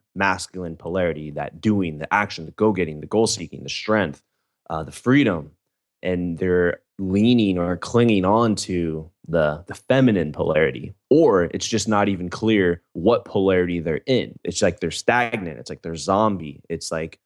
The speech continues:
oftentimes guys will, will ask me, like, "I, I've read your book. I've read this guy's book. I listen to this, all these podcasts. I've bought these courses.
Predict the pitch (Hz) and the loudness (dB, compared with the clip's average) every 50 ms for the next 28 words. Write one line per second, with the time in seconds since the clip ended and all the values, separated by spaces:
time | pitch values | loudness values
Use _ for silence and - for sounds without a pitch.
0 | _ _ _ _ _ _ _ 95 95 95 - - 104 95 - - 101 101 98 90 | _ _ _ _ _ _ _ 0 0 0 0 -2 -2 -2 0 0 0 0 0 0
1 | 85 101 95 95 92 82 87 85 82 82 76 - _ 87 90 82 87 98 110 107 | 0 0 2 2 2 0 0 0 0 0 -2 -2 _ 0 2 2 2 2 2 -2
2 | - 104 90 85 85 80 80 78 76 76 - _ _ _ _ _ _ _ - 92 | -4 -8 -10 -10 -8 -8 -8 -8 -10 -10 -14 _ _ _ _ _ _ _ -8 -4
3 | 87 80 101 - 131 165 147 143 147 127 - 185 190 190 185 180 - 143 117 143 | -2 -2 0 2 2 2 2 2 0 2 2 4 4 4 4 2 0 -2 -2 -2
4 | 143 139 135 185 180 - 175 170 170 165 139 135 165 170 170 175 175 170 160 123 | -2 -2 -2 -2 -2 0 0 0 0 -2 -2 -2 0 2 4 4 2 2 0 0
5 | 120 131 135 131 - 120 127 131 135 135 135 - - 143 175 190 190 190 156 - | 0 0 -2 -2 -2 -2 -2 -2 -2 -4 -6 -4 2 2 2 4 2 0 0 2
6 | - 175 165 170 170 - 180 170 165 160 156 156 143 - - 120 120 120 135 139 | 2 4 4 4 2 2 2 2 4 2 2 0 0 -2 -2 -4 0 2 2 2
7 | 143 127 104 - - 185 196 190 185 - - 190 185 180 180 170 - | 2 -2 -4 0 2 4 4 4 2 2 2 4 4 4 4 2 0